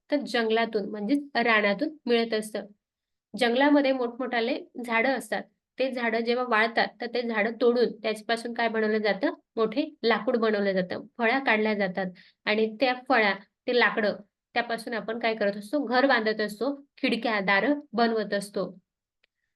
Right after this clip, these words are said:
दाराला लोखंडाच्या बिजागऱ्या, कड्या, कुलपे, खिळे बसवलेले आहेत. हे लोखंडही भूमातेच्या पोटातच सापडते. आत्ताच मगाशी आपण पाहिलं की दाराला लोखंडी बिजागऱ्या असतात, कड्या असतात, कुलपे असतात.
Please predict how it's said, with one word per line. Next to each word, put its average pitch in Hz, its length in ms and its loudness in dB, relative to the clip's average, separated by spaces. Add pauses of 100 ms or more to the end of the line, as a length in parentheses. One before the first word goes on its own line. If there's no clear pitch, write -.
(140)
दाराला 269 460 4
लोखंडाच्या 262 640 -2
बिजागऱ्या, 214 560 0 (280)
कड्या, 214 380 0 (260)
कुलपे, 233 520 -2 (100)
खिळे 277 260 4
बसवलेले 226 580 0
आहेत. 202 260 0 (840)
हे 320 160 4
लोखंडही 254 600 2
भूमातेच्या 226 760 0
पोटातच 220 540 -2
सापडते. 202 560 -2 (500)
आत्ताच 277 360 0
मगाशी 233 360 2
आपण 247 240 -4
पाहिलं 247 320 2 (340)
की 262 80 2
दाराला 208 380 2 (320)
लोखंडी 233 540 0
बिजागऱ्या 226 600 2
असतात, 202 300 -2 (720)
कड्या 254 280 6
असतात, 220 320 -2 (360)
कुलपे 247 260 0
असतात. 220 340 0